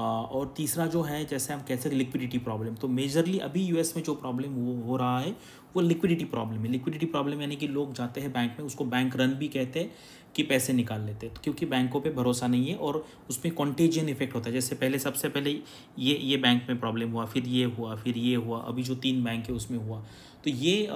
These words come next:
लोगों का विश्वास कम होता है और लोगों को ऐसे लगता है कि यार अभी इस बैंक का क्या होगा। तो ये छोटी-छोटी जो बैंक्स है, अभी ये बहुत बड़ी बैंक्स नहीं है, तो इसमें प्रॉब्लम हुआ है।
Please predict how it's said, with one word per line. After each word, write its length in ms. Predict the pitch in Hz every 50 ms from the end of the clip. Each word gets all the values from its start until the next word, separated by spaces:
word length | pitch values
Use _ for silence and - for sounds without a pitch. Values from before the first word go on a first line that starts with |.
| 139 135 135 135 135 135 139
लोगों 240 | 135 135 139 151 151
का 120 | - 160
विश्वास 500 | 151 139 131 - - 147 143 139 - -
कम 180 | - - 135 131
होता 260 | 127 123 127 127 127
है 180 | 131 147 190
और 180 | - - 131 120
लोगों 220 | 120 120 123 135
को 160 | 135 139 139 131
ऐसे 200 | 120 - - 135
लगता 300 | 127 117 - - - 135
है 60 | 131
कि 160 | 123 - 135
यार 100 | 131 127
अभी 180 | 127 120 127 127
इस 140 | 123 -
बैंक 180 | 131 123 117 120
का 80 | 127 117
क्या 160 | 113 131 123
होगा। 160 | 120 117 123
तो 100 | 123 165
ये 120 | 165 151
छोटी-छोटी 560 | 151 - 135 131 127 127 160 131 143 131 147 143
जो 120 | 139 135
बैंक्स 340 | 120 - 113 120 120 120 -
है, 120 | - - -
अभी 280 | 123 123 139 165 170 - - - - - - -
ये 60 | 160
बहुत 280 | 156 143 147 147 180 175
बड़ी 220 | 165 170 165 165
बैंक्स 320 | 160 139 127 127 123 - 135
नहीं 180 | 127 120 120
है, 60 | 117
तो 100 | 117 -
इसमें 200 | 131 117 - 139
प्रॉब्लम 320 | 123 120 120 117 127 131 131
हुआ 200 | 127 135 135 135
है। 160 | 151 190 202